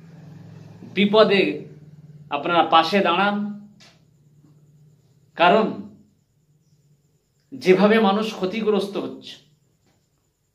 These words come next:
যেভাবে ফসলগুলো নষ্ট হয়েছে, আমি তো দেখে আশ্চর্য হয়ে যাচ্ছি যে কি-, কিভাবে মানুষ ক্ষতিগ্রস্ত হচ্ছে, হয়েছে।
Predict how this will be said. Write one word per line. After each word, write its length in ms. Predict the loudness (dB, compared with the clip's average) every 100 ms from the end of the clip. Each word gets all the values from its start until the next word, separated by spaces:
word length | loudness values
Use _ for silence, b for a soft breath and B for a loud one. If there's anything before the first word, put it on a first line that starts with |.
| _ _ _ _ _ b b b
যেভাবে 260 | 0 4 4 2
ফসলগুলো 440 | -2 0 0 0 -2
নষ্ট 200 | -2 -6 -2
হয়েছে, 340 | -2 -2 -10 -18 -20 _ _ _ _ _ _ _ _ _ _ _ _ _ _ _ _ _ _ _ _ _ _ _ _ _ _ -18
আমি 100 | -6
তো 40 | -2 0
দেখে 200 | 2 4 4 2
আশ্চর্য 400 | 0 0 0 0 2
হয়ে 140 | 2 2
যাচ্ছি 300 | -2 -6 -18 -20 _ _ _ _ _ _ _ _ _ _ _ _ _ _ _ _ -12
যে 80 | -10 -10 -14
কি-, 240 | -8 -8 -8 -12 -8
কিভাবে 320 | 0 2 4 2
মানুষ 180 | -2 -4 -4
ক্ষতিগ্রস্ত 520 | -4 -2 -2 -2 -4 -12
হচ্ছে, 300 | -12 -18 -20 -20 _ _ _ _ -16
হয়েছে। 460 | -2 2 2 -2